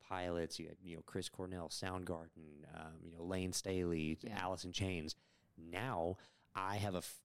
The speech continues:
Speaker 1: maybe I'm wrong, but I don't feel like anyone's gonna be like, "Man, there ain't nothing like back when Soulja Boy was doing the damn thing."
Speaker 2: I
Speaker 1: You
Speaker 2: was gonna
Speaker 1: know?
Speaker 2: say, so
Speaker 1: <laughs>
Speaker 2: no,
Speaker 1: Like,
Speaker 2: not
Speaker 1: yeah.
Speaker 2: Soulja Boy, but I feel
Speaker 1: <laughs>
Speaker 2: like two thousands pop
Speaker 1: Sure.
Speaker 2: and, like, I, that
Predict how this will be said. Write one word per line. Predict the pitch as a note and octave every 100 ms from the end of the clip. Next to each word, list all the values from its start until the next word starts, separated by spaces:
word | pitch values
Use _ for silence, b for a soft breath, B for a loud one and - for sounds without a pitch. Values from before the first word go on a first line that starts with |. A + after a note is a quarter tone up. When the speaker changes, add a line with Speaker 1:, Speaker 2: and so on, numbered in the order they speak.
| _ _ - - B B
Speaker 1:
maybe | G2+ G#2
I'm | F2+
wrong, | F2+ G2+ F2+
but | F#2
I |
don't | A2 G2+
feel | G2
like | F#2+
anyone's | G2+ G2+ F2+
gonna | F2+ E2+
be | F2
like, | E2 F2
"Man, | G2 G#2 G2+
there | G#2+
ain't | F2+
nothing | F2 F#2+ F#2 E2+
like | E2 D#2+
back | - E2+ E2
when |
Soulja | D#2 - E2+ D#2+ D#2
Boy | D#2 D#2+ D#2+
was | E2 E2+
doing | F2+ E2+ F2
the |
damn | E2+ E2+ E2+
thing." | F2 - -
Speaker 2:
I | -
Speaker 1:
You | G#3+ A3
Speaker 2:
was | -
gonna | A#3
Speaker 1:
know? | A3 G#3+ G3 G#3+
Speaker 2:
say, | -
so | G3
Speaker 1:
<laughs> |
Speaker 2:
no, | G3+
Speaker 1:
Like, | C3+ D3 E3+ -
Speaker 2:
not | - -
Speaker 1:
yeah. | -
Speaker 2:
Soulja | G#3 F3
Boy, | G#3 G#3
but | F3+
I | E3
feel | - F#3+
Speaker 1:
<laughs> | F#3+
Speaker 2:
like | F3 - -
two | - A3
thousands | F3 D#3 F3+ G3 F3+
pop | - - D3 F3+ - - B B B B
Speaker 1:
Sure. | F#3+
Speaker 2:
and, | F#3+ E3+
like, | E3+ C#3+ - - _ -
I, | - _ - E3
that | D#3+ D#3+ G3